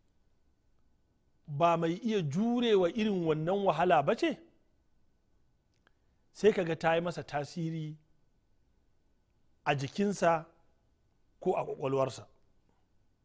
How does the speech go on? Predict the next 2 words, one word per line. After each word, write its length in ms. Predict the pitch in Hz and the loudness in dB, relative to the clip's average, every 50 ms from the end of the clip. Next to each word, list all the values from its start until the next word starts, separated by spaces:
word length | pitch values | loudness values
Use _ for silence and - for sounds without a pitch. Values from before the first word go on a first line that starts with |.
| _ _ _ _ _ _ _ _ _ _ _ _ _ _ _ _ _ _ _ _ _ _ _ _ _ _ _ _ _ _ _ _ _ _ _ _ _ _ _ _ - _ _ _ _ _ _ _ _ | _ _ _ _ _ _ _ _ _ _ _ _ _ _ _ _ _ _ _ _ _ _ _ _ _ _ _ _ _ _ _ _ _ _ _ _ _ _ _ _ -20 _ _ _ _ _ _ _ _
Amma 500 | - 170 170 160 170 180 196 208 214 214 | 0 2 2 2 2 4 4 6 6 4
mu 220 | 208 208 247 277 | 4 2 2 0